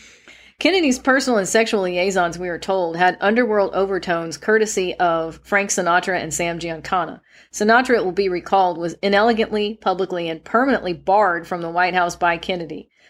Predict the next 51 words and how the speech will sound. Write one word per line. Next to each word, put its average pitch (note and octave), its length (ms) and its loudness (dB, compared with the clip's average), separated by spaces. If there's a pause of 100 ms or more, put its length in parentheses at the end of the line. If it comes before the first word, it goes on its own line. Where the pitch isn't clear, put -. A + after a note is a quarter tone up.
(120)
The F#3 100 -6
trauma A#3+ 340 4
inflicted G#3 540 -2
on F#3 160 0
the F#3+ 120 -4
aging F#3+ 320 -4
singer F#3+ 460 -4 (460)
resulted G3 680 0
in F#3 160 -4
an F3+ 120 -4
aggravated F#3+ 720 0
abandonment F3+ 720 -6
of - 160 -18
principle. E3 540 -10
Sinatra A#3+ 480 2
became A3+ 380 0
a G3 40 -4
Republican. F#3+ 720 -2 (680)
And F#3+ 180 2
then G3+ 100 4
he G#3 80 4
goes F#3+ 280 2
on F#3+ 180 4
to F#3+ 60 -4
talk F3+ 240 0
about F3 300 0
how, D#3+ 340 -2
um, - 420 -12 (240)
Sinatra F3+ 400 0
had D#3 120 -4
supported E3+ 420 -6
Reagan E3 360 -10
Bush, C4 500 2
had D3+ 260 -10
been D#3+ 240 -10
at - 100 -18
the E3 80 -12
White A#3 400 0
House, A3+ 500 2
and E3+ 140 -10
was D#3+ 140 -12
kind G3 180 0
of F3+ 160 -6
welcomed F#3 500 0
back, G3 480 2
uh, D3+ 260 -10
during E3+ 280 -10
the D#3+ 80 -14
Reagan E3 380 -10
Bush F3 280 -8
years. D#3 560 -12